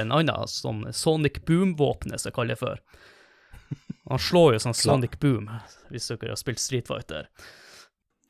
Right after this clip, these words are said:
Speaker 2: Flammesverdet, så de kaller
Speaker 1: Ja.
Speaker 2: det. Det er vel bare to plasser du får det i spillet, og, eh, når du kommer til den bossfighten der, så får du det automatisk.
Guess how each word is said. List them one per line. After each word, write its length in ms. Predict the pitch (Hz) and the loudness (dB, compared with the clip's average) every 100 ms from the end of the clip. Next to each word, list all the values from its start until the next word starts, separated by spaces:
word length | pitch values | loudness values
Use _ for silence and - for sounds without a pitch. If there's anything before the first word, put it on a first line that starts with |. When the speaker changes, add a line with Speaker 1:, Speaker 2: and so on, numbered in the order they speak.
| - | -4
Speaker 2:
Flammesverdet, 760 | 95 110 131 - 101 - - - - | 0 0 0 0 0 -2 -8 -12 -20
så 140 | - | -14
de 140 | - 87 | -12 -6
kaller 180 | - 120 | -2 0
Speaker 1:
Ja. 200 | 98 71 | -2 -6
Speaker 2:
det. 100 | 104 - - _ _ _ _ _ _ _ - | -12 -16 -20 _ _ _ _ _ _ _ -2
Det 60 | 120 | 2
er 40 | |
vel 60 | 120 | 2
bare 220 | 98 90 | 2 0
to 240 | 85 - - | -2 -2 0
plasser 360 | - 85 - | -2 -4 -4
du 80 | 76 | -6
får 220 | - 80 | -2 -2
det 140 | - - - - - - | -2 -6 -12 -20 -20 -16
i 40 | |
spillet, 460 | - - 90 - 71 | -12 -8 -8 -6 -6
og, 300 | 101 92 85 | -6 -6 -8
eh, 340 | 90 - - 101 - _ _ | -10 -10 -12 -14 -18 _ _
når 60 | - | -8
du 60 | 95 | -4
kommer 240 | 113 107 | -2 -2
til 100 | 92 | -2
den 120 | 85 87 | -4 -4
bossfighten 460 | 101 - 92 - | -4 -4 -6 -4
der, 160 | 95 95 | -4 -4
så 120 | - | -6
får 200 | - 104 | -6 -4
du 60 | 90 | -4
det 80 | 82 | -6
automatisk. 680 | - 90 95 - - - - | -8 -8 -10 -10 -14 -14 -14